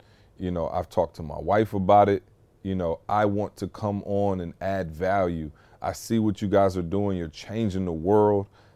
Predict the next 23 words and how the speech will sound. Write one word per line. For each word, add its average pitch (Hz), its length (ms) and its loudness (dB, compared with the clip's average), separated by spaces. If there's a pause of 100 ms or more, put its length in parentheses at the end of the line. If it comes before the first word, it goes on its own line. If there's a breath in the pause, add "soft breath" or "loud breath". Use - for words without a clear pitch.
(160)
And 95 120 -2
I 104 60 2
would 95 160 0
love 98 300 4
to 90 80 0
be 92 160 0
a 90 60 2
part 104 300 0
of 90 120 -2
that 90 180 2
on 87 100 -6
a 85 60 -8
full-time 95 640 -4
basis 90 420 0
if 80 160 -6
you'll 82 140 -6
have 107 340 6
me." 82 200 -6 (380)
To 101 80 0
which 107 220 4
I 110 100 8
about 98 340 4
exploded 92 760 4